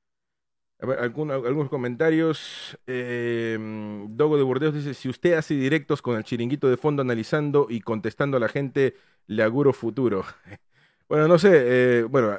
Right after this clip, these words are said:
eh, algunos de ustedes que ven, quieren ver el chiringuito, no, no le gustaría eso también, ¿no? Hay que respetar a los que, mm, a los que, a los que quieren ver el programa. Como les digo, no va a ser,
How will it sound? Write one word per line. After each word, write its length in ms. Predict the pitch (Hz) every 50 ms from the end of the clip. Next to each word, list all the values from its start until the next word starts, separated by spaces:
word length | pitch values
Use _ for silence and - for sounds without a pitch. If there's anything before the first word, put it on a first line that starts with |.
| 104
eh, 180 | 113 117 117 - 85
algunos 340 | 101 107 113 131 147 147 135
de 60 | 127
ustedes 500 | 123 - 151 143 139 131 123 113 110 - _ _ -
que 140 | - 107 107
ven, 260 | 131 151 156 143 127
quieren 320 | - - 143 151 151 139
ver 120 | 131 139 139
el 100 | 131 117
chiringuito, 560 | - 127 120 117 120 135 139 135 143 139 131
no, 540 | 120 120 123 123 127 123 123 123 120 107 - _ _ _ _ _ _ _ _ _ _ _ _ _
no 140 | - 117 131
le 80 | 123
gustaría 380 | 120 113 107 - 117 117 120 139
eso 260 | 160 147 - 120 104
también, 340 | 87 104 113 123 120 113 110
¿no? 180 | 113 117 120 113
Hay 120 | 110 113
que 140 | - - 117
respetar 380 | 107 107 104 107 104 123 123 120
a 40 | 110
los 120 | 110 104
que, 280 | - - 104 101 101 98
mm, 240 | 95 98 95 92 90 71 _ _ _ _ -
a 80 | 92
los 200 | 95 98 98 98
que, 420 | - - - 101 98 95 95 90 90
a 60 | 95
los 140 | 95 95 -
que 160 | _ 87 90 -
quieren 220 | - 120 113 107
ver 120 | 110 117 113
el 80 | 107
programa. 500 | - 104 104 117 123 131 123 123 123 117 - _ _ _ _
Como 220 | - 110 107 104
les 120 | 104 110 113
digo, 240 | 120 120 107 101 98
no 220 | 113 120 127 127
va 80 | 120 113
a 20 |
ser, 300 | - - 131 120 104